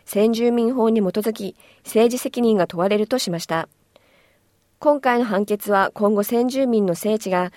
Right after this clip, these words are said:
どのように保護されるべきか、先例を作るとして注目を集めています。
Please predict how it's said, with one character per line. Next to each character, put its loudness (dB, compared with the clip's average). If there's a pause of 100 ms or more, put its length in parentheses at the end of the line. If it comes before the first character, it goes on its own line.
(240)
ど 4
の 6
よ 4
う 4
に 2
保 -2
護 -2
さ -4
れ 0
る -2
べ 0
き -8
か、 -4 (320)
先 2
例 4
を 0
作 -8
る -4
と 2
し -4
て -4
注 -2
目 -2
を 2
集 -6
め -4
て -6
い -4
ま -8
す。 -16